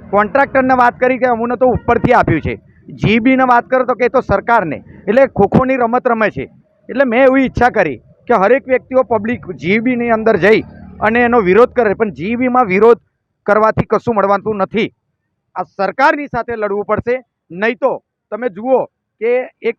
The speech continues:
વસ્તુ તમને કહું, બે હજાર ચૌદ પંદરમાં ચોસઠ લાખ કરોડનું દેવું હતું, બે હજાર ત્રેવીસ ચોવીસમાં એકસો તોતેર લાખ કરોડનો ખર્ચ થઈ ગયો. આ તમે વિચાર કરો કે ચુમ્મોતેરસો કરોડ રૂપિયાની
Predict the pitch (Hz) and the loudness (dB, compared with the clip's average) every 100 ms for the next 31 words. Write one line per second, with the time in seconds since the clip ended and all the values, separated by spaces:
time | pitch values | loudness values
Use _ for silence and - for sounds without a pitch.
0 | - 202 - 254 233 240 247 247 196 233 | -6 -8 -6 -6 -4 -4 -2 -2 0 0
1 | 214 240 220 220 202 214 214 240 240 - | 0 -6 -6 -12 -8 -10 -8 -8 -8 -8
2 | 196 185 240 196 196 247 226 226 226 233 | -8 -8 -10 -4 -4 -4 -6 -6 -8 -4
3 | 196 214 247 202 - _ _ 185 214 254 | -2 0 0 -2 -10 _ _ -4 -2 -4
4 | 233 214 233 220 220 220 - 240 - 240 | -6 -8 -10 -6 -6 -6 -8 -8 -8 -8
5 | - 196 - 233 202 247 - 220 220 226 | -8 -8 -6 -4 -2 -2 -4 -12 -12 -14
6 | 208 - 185 165 104 _ _ _ _ _ | -14 -14 -16 -16 -20 _ _ _ _ _
7 | - 190 240 240 214 240 247 254 262 208 | -10 -8 -8 -12 -8 -2 -2 -2 -6 -6
8 | 151 _ _ _ _ - 233 254 262 254 | -10 _ _ _ _ -4 -2 0 -2 -8
9 | _ _ _ - 202 214 254 - 254 - | _ _ _ -14 -10 -4 -2 0 0 0
10 | 262 254 226 233 254 240 214 240 226 143 | -4 -2 -2 0 0 -2 -4 -2 -2 -6